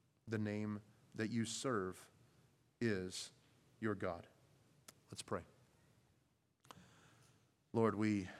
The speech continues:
come before you. We thank you for this passage that, uh, really is a hinge passage before we look at your great work in Abram's life, calling him out.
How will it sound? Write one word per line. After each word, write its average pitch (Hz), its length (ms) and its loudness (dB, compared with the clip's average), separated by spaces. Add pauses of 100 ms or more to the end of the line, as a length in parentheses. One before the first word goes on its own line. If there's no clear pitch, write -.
(540)
come 123 160 4
before 113 320 4
you. 113 260 6 (800)
We 101 80 0
thank 110 340 0
you 110 160 4
for 101 400 -2 (140)
this 110 140 -2
passage 110 680 0 (1400)
that, 101 420 2
uh, 98 160 2 (440)
really 117 320 6
is 101 140 2
a 101 60 0
hinge 113 440 2
passage 107 600 0
before 107 320 -2
we 101 240 0
look 113 420 4
at 107 140 0
your 107 200 4
great 107 320 -2
work 104 300 0
in 98 340 -2
Abram's 110 480 2
life, 104 480 0
calling - 360 2
him 101 180 0
out. 101 320 -2